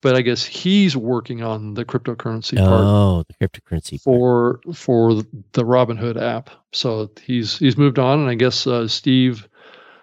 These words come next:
Speaker 1: McClendon is now kind of the, the guy in charge of Google Podcasts now. Uh, he's the former co-founder of sixty D B, which was bought, uh, by Google back in two thousand seventeen, which was kind of an audio,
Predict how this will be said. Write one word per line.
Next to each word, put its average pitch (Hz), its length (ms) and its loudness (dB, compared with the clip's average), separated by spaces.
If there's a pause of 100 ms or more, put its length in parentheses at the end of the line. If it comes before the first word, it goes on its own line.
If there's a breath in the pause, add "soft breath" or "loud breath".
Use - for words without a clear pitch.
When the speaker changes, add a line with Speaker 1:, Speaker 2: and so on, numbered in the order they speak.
(140 loud breath)
Speaker 1:
McClendon 156 760 2
is 123 220 -4
now 120 560 -4
kind 113 200 -6
of 107 200 -10
the, 113 420 -4
the 131 120 -4
guy 123 200 2
in 117 140 -4
charge 135 380 0
of 107 120 -6
Google 127 240 0
Podcasts 143 600 -4
now. 180 280 -4
Uh, 143 120 -6 (120)
he's - 200 -12
the 117 260 -2
former 117 640 0 (460 soft breath)
co-founder 147 680 2
of 120 380 -2
sixty - 420 -4
D 117 160 -2
B, 170 440 0
which 120 220 -4
was 117 260 -2
bought, 117 380 -4 (140)
uh, 117 320 -8
by 117 580 -6
Google 127 420 2
back 120 280 -2
in 120 120 -4
two 127 120 -4
thousand 127 360 0
seventeen, 131 640 0
which 110 160 -8
was 117 100 -2
kind 117 220 0
of 113 60 0
an 110 100 -2
audio, 113 500 0